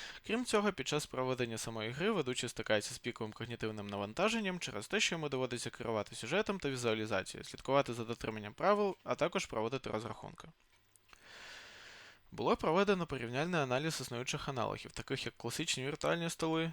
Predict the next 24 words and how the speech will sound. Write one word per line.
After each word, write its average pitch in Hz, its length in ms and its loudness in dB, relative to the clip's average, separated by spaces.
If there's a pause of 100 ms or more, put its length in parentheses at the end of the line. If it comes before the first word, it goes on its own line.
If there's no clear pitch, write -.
наприклад, 147 440 -2
Рол 135 140 2
двадцять, 135 540 2 (180)
текстові 123 500 0
A 110 40 2
I 110 200 4
квести 190 540 2 (520)
та 139 100 4
універсальні 135 560 2
чат-боти, 120 500 0
наприклад, 127 460 0
чат 123 120 0
G - 180 -4
P - 60 -8
T. - 220 -6 (500)
Як 131 140 -6
видно 156 220 2
з - 60 -4
таблиці, 151 440 0
існуючі 131 560 0
рішення 185 400 0
мають 139 260 2
суттєві 127 380 0
недоліки. 107 520 -2